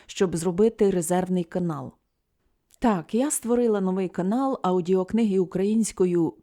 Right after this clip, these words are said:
«Перлини класики». Саме так я його назвала, тому що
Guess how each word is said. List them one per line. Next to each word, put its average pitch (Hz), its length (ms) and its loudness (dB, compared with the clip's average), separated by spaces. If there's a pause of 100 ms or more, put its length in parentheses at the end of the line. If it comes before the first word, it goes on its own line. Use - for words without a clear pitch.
«Перлини 190 560 0
класики». 247 760 -4 (120)
Саме 185 280 0
так 185 260 -4
я 170 80 -2
його 160 160 -4
назвала, 196 480 -4
тому 185 280 -2
що 170 260 -4